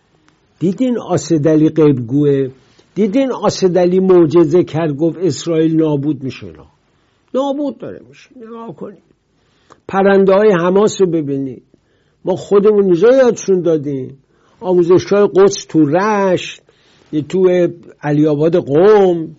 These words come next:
توی حسن آباد و باقر آباد و جنت آباد و اهرمان آباد، اینا رو ما آماده کردیم مثل حزب الله برای مقابله با استکبار. خب رفتن مقابله بکنن.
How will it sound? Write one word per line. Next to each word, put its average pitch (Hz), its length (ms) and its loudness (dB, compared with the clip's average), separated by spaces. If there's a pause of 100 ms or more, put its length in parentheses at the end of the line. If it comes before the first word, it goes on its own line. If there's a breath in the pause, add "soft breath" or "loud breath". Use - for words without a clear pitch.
توی 156 260 -4 (260)
حسن 143 300 -6
آباد 143 340 -4
و 170 60 0
باقر 135 420 -2
آباد 147 340 -4
و 156 60 -2
جنت 139 480 -4
آباد 165 280 -8
و 156 100 -2
اهرمان 143 500 -4
آباد، 180 460 -2 (540 soft breath)
اینا 147 260 -4
رو 165 100 -4
ما 175 260 -8
آماده 139 600 -2
کردیم 175 540 0
مثل 165 240 -4
حزب 127 260 0
الله 147 440 2 (720 soft breath)
برای 175 460 2
مقابله 147 720 4
با 196 380 2 (500)
استکبار. - 760 -10 (100)
خب 190 280 -2 (140)
رفتن 147 400 -6 (120)
مقابله 120 400 -4
بکنن. 156 480 -8